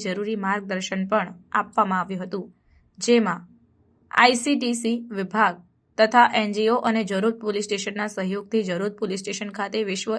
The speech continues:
એઇડ્સ દિવસની ઉજવણી કરવામાં આવી હતી, જેમાં પોલીસ સ્ટેશનના પી આઈ જે પી બારોટ તેમજ આઈ સી ટી સી સી એચ સી દ્વારા એચ આઈ વી એઇડ્સ વિશે માહિતી પૂરી પાડવામાં આવી હતી.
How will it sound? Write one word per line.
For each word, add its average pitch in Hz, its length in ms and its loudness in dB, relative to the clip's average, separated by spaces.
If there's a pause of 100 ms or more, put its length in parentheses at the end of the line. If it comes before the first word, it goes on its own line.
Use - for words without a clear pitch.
(140)
એઇડ્સ 202 260 -4
દિવસની 196 460 -4
ઉજવણી 185 380 -6
કરવામાં 185 380 -6
આવી 185 200 -8
હતી, 185 200 -10 (1160)
જેમાં 240 340 6
પોલીસ 254 300 2
સ્ટેશનના 247 480 2
પી 208 140 -2 (100)
આઈ 226 100 -2 (380)
જે 226 180 6
પી 247 160 0
બારોટ 208 400 2
તેમજ 190 320 -2 (220)
આઈ 226 240 4
સી 247 100 -4
ટી 220 240 -4
સી 220 160 -4 (300)
સી 233 180 0
એચ 233 160 2
સી 247 160 -2
દ્વારા 196 320 0 (540)
એચ 247 300 4
આઈ 269 120 2
વી 285 240 0
એઇડ્સ 247 240 -2
વિશે 220 300 0
માહિતી 202 420 -2
પૂરી 202 260 -2
પાડવામાં 196 560 -2
આવી 185 240 -6
હતી. 196 240 -8